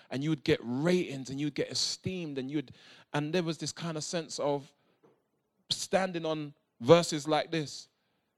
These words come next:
You, you don't need anyone to teach you.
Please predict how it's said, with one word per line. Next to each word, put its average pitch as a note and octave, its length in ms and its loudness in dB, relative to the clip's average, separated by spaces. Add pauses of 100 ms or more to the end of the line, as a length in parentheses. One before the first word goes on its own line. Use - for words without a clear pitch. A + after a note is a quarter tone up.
(500)
You, E3 120 -12 (100)
you F#3+ 120 -4
don't F#3+ 220 0
need G3+ 220 -2
anyone G3 380 -4
to - 140 -12
teach - 380 -6
you. D3+ 220 -12